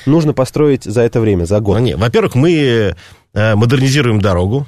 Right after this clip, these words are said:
Speaker 2: мы кладём новый путь, мы строим новые платформы, мы делаем новые связи пассажирские. Но на самом деле главное, что мы перепрофилируем дорогу.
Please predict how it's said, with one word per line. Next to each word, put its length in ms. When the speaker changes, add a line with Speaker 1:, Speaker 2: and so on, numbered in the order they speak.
Speaker 2:
мы 480
кладём 360
новый 240
путь, 380
мы 320
строим 340
новые 260
платформы, 580
мы 200
делаем 420
новые 300
связи 320
пассажирские. 640
Но 140
на 60
самом 220
деле 140
главное, 300
что 160
мы 140
перепрофилируем 800
дорогу. 420